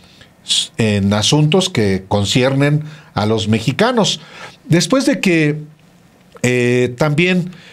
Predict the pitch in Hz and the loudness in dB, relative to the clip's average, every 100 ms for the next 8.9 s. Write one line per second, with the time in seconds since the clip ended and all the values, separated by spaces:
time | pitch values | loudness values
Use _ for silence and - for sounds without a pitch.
0 | - - 117 113 113 110 107 104 104 104 | -20 -4 0 2 2 2 2 2 2 2
1 | 101 101 131 131 139 160 160 160 143 113 | 0 0 0 0 0 0 2 0 0 -4
2 | - - - - 160 165 147 127 131 - | -8 -20 -14 -4 -2 0 0 0 -2 -4
3 | - _ - _ _ - 113 101 98 95 | -10 _ -20 _ _ -8 -2 0 0 0
4 | 92 90 90 - - - - - - 110 | 0 -2 -4 -8 -20 -20 -20 -16 -4 0
5 | 110 117 113 123 - 156 160 180 180 - | 0 0 0 -2 0 2 2 0 -6 -18
6 | _ _ _ - 104 - 165 160 165 147 | _ _ _ -2 0 2 0 2 0 2
7 | 175 170 131 135 - 101 104 101 - 147 | 2 2 0 0 -2 -2 -2 -2 0 0
8 | 151 147 151 156 151 139 143 220 | 2 0 0 0 2 2 2 0